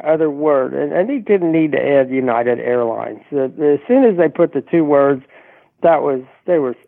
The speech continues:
you know, that wasn't gonna happen. And, um, and, and unfortunately, you know, it's gonna cost U S C a lot of money. I think, you know,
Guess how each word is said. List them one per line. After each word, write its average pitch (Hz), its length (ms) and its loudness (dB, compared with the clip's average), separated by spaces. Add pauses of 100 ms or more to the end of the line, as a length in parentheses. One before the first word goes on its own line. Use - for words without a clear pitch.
(120)
you 160 60 -6
know, 131 280 -6 (140)
that - 140 0
wasn't 190 220 4
gonna 147 180 2
happen. 165 380 0 (520)
And, 143 400 2
um, 131 460 0 (240)
and, 151 300 -2
and 160 240 -2
unfortunately, 147 720 0
you 180 60 -6
know, 160 100 -2
it's 131 100 -8
gonna 151 140 -2
cost 147 300 0
U 156 160 0
S 135 160 0
C 180 100 -2
a 135 80 0
lot 117 200 0
of 117 40 -4
money. 123 340 -2
I 135 120 -2
think, 143 200 -4 (100)
you 156 100 -6
know, 123 240 -4